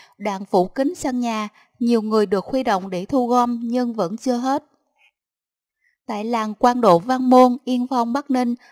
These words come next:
khắp các con đường, ngôi nhà trong bán kính khoảng năm trăm mét, tính từ hiện trường vụ nổ, có nhiều đầu đạn vương vãi. Đạn bay vào nhà dân khiến cửa kính vỡ, mái tôn thủng. Nhiều người gom đạn vẫn không xuể.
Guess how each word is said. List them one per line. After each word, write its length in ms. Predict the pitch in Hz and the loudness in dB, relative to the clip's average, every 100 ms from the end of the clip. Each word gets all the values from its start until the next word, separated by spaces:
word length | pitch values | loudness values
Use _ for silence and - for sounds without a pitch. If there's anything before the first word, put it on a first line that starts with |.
| _ | _
khắp 240 | - 311 311 - | -4 -4 -4 -10
các 260 | 285 302 - | -8 -8 -2
con 220 | 254 247 | -2 2
đường, 340 | 233 214 202 202 | 4 2 -2 -4
ngôi 260 | 226 247 226 | 2 2 2
nhà 280 | 220 220 | -6 -10
trong 240 | 202 240 240 | -6 -4 -2
bán 160 | 254 | -4
kính 240 | 277 277 349 | -2 -2 -2
khoảng 360 | - 180 196 247 | -4 -4 -4 -4
năm 160 | 247 240 | -4 -4
trăm 180 | 247 240 | -4 -2
mét, 200 | 254 - - _ _ | -4 -8 -18 _ _
tính 200 | 277 370 294 | -2 0 0
từ 100 | 226 | 2
hiện 240 | 220 185 | 0 -2
trường 220 | 226 208 | -2 0
vụ 180 | 202 196 | 0 0
nổ, 260 | 180 180 233 | 2 0 -2
có 300 | - 240 269 | -2 -2 -2
nhiều 280 | 349 220 | 0 0
đầu 140 | 202 196 | 2 0
đạn 260 | 190 185 190 | -2 -6 -2
vương 220 | 254 240 | 0 0
vãi. 320 | 220 160 190 302 _ _ - | -4 -6 -8 -12 _ _ -10
Đạn 340 | 208 185 202 | -8 -6 -4
bay 180 | 233 240 | -2 -2
vào 200 | 240 214 | -2 -4
nhà 140 | 214 | -4
dân 380 | 202 214 254 247 | -4 0 0 -2
khiến 260 | - 285 339 | -4 -4 -2
cửa 200 | - 175 - | -2 -2 -2
kính 180 | 285 349 | -4 0
vỡ, 300 | 202 175 226 | 0 0 -4
mái 280 | 269 240 262 | -4 -6 -4
tôn 300 | - 262 240 | 0 2 2
thủng. 280 | 240 170 233 - _ _ _ _ - | 2 0 0 -10 _ _ _ _ 2
Nhiều 200 | 240 214 | 4 4
người 220 | 226 214 | 4 6
gom 240 | 247 247 | 6 4
đạn 280 | 220 190 202 | 2 -2 -4
vẫn 260 | 185 175 226 | -2 -2 0
không 260 | 302 254 | 0 2
xuể. 380 | - 202 180 | 2 2 2